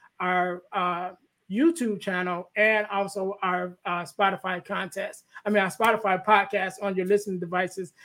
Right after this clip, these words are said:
And then text the word WIN, W I N, to the number eight six six, three two six, zero seven three oh in order to qualify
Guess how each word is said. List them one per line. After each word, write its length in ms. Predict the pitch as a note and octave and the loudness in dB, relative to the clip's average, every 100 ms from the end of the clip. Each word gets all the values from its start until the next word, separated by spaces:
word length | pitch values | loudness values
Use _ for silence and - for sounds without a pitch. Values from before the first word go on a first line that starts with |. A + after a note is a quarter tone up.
| - - | -18 -2
And 120 | G#3+ | 4
then 180 | F4+ F4 | 6 8
text 500 | F4+ E4 - - _ | 6 6 2 -14 _
the 100 | G#3 | 2
word 340 | A3+ C#4 C#4 B3+ | 4 6 4 4
WIN, 360 | F4 C#4+ F3+ | 6 6 6
W 280 | G#3+ D#4+ D4+ | 4 4 6
I 180 | G#3 F#3+ | 4 2
N, 440 | E4 G4 A3 C#3+ C#3+ _ _ - | 2 4 4 2 -12 _ _ -2
to 200 | F4 E4 | 0 2
the 100 | A3+ | 0
number 300 | G3+ G3 F#3 | 0 0 2
eight 300 | G#3 G3+ - | 4 2 0
six 380 | - A#3+ G#3 - | -4 -2 -2 0
six, 360 | A3+ G3 - - | 2 2 0 -14
three 480 | B3 B3+ B3 A#3 _ - | -6 -4 -4 -8 _ -2
two 180 | F4 E4 | 0 0
six, 400 | C4+ B3 A#3+ - _ _ _ | -2 -4 -4 -18 _ _ _
zero 340 | F#3 B3 A#3+ A#3 | 0 2 2 0
seven 480 | G#3+ G#3 G#3 G3+ - _ - | 0 0 0 -4 -8 _ 0
three 280 | G3+ G3+ G3+ | 2 2 -2
oh 260 | F#3+ F3+ | -2 -2
in 120 | F#3 F#3 | -4 -4
order 280 | G3 F#3+ | 0 0
to 160 | F#3+ F#3+ | -2 -10
qualify 720 | - G3 F#3+ - F3+ F3 E3+ | 2 2 2 -2 -2 -2 -2